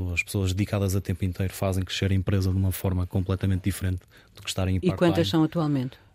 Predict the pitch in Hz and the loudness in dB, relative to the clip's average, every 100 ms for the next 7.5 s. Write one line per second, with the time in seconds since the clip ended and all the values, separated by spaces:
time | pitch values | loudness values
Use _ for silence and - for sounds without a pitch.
0 | - 95 98 104 98 104 - 101 101 95 | -2 0 2 2 2 2 2 2 2 2
1 | 98 98 - 98 92 - - - 98 113 | 0 0 0 0 -2 -4 -4 0 0 0
2 | - - - _ - - - 101 92 - | -4 -14 -20 _ -20 -10 -2 -2 -2 -6
3 | - 101 101 95 92 98 98 98 - _ | -10 -4 -2 0 0 0 -2 -4 -12 _
4 | 107 95 95 95 95 95 95 95 - _ | -4 0 0 2 0 0 0 -2 -8 _
5 | - 95 92 92 90 - 98 - 92 90 | -6 -2 0 0 -2 -4 -6 -4 -2 -2
6 | 85 95 82 85 - - - - - - | -2 -2 -4 -6 -16 -20 -20 -20 -20 -20
7 | - - - 90 87 | -20 -20 -8 -2 0